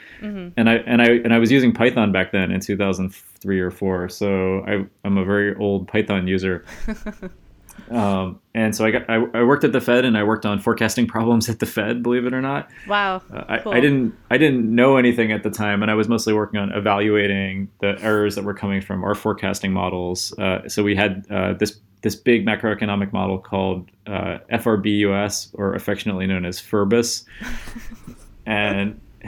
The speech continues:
Speaker 2: it's this, like, you know, econo-, structural economic model from the nineteen seventies that still powers a lot of the forecasts that the Fed generates.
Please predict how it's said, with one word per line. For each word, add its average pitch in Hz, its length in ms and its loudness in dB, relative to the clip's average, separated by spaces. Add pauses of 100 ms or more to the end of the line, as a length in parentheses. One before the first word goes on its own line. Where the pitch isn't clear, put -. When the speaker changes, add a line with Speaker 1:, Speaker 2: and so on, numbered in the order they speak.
(200)
Speaker 2:
it's 123 180 -2
this, 139 220 0
like, 113 260 2
you 120 120 -2
know, 101 480 0
econo-, 123 460 -4
structural 143 380 0
economic 113 420 2
model 107 280 2
from 104 160 -4
the 95 80 0
nineteen 101 320 0
seventies 98 600 2
that 95 120 -2
still 95 520 0
powers 98 440 2
a 95 60 0
lot 92 220 0
of 92 100 0
the 92 80 0
forecasts 95 460 -4
that 92 120 -6
the - 80 -8
Fed 95 220 -4
generates. 104 540 -2